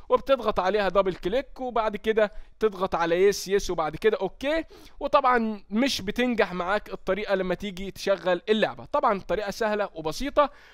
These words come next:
كل اللي عليك إنك دلوقتي هتضغط على الرابط، هتضغط على الرابط اللي موجود أسفل الفيديو في الديسكريبشن. طبعًا هحط لك الرابط ده علشان تحمل الملف اللي انت من خلاله هتقدر تشغل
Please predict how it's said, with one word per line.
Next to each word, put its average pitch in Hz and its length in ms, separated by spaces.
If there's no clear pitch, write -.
كل 311 200
اللي 262 160
عليك 226 460
إنك 247 380
دلوقتي 208 420
هتضغط 214 360
على 196 280
الرابط، 240 560
هتضغط 254 500
على 220 300
الرابط 208 560
اللي 190 180
موجود 175 420
أسفل 233 580
الفيديو 175 400
في - 160
الديسكريبشن. 185 840
طبعًا 262 280
هحط 185 200
لك 196 280
الرابط 196 260
ده 175 140
علشان 190 380
تحمل 202 460
الملف 196 600
اللي 294 260
انت 254 220
من 220 300
خلاله 208 420
هتقدر 190 340
تشغل 175 720